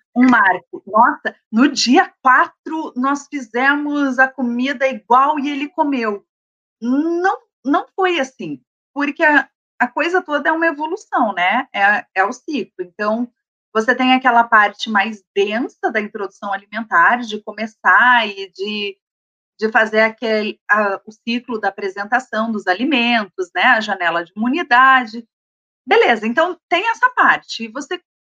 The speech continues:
cumpre essa parte, e an-,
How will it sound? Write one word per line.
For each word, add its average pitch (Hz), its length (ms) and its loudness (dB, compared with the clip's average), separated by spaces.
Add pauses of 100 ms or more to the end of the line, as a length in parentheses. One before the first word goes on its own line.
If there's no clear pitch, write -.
(140)
cumpre 381 500 -4
essa 185 320 -2
parte, 233 800 -2 (840)
e 269 140 4
an-, 539 320 -2